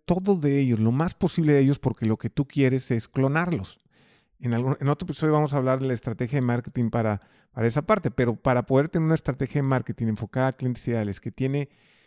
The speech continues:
una cantidad de beneficios enormes para una pyme, hay que primero entender y conocer muy bien a tu cliente ideal.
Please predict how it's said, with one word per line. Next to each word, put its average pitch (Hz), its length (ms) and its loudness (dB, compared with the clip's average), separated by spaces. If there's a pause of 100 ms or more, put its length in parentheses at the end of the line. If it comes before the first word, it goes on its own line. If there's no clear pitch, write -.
(260)
una 143 180 0
cantidad 127 440 2
de 135 40 4
beneficios 127 460 0
enormes 147 440 6
para 123 160 0
una 127 160 2
pyme, 127 360 -2 (560)
hay 127 100 -2
que 147 100 0
primero 127 460 2
entender 120 640 0 (100)
y - 100 -10
conocer 120 360 0
muy 120 140 2
bien 117 120 2
a 113 60 2
tu 113 120 -10
cliente 110 320 -4
ideal. 92 280 -4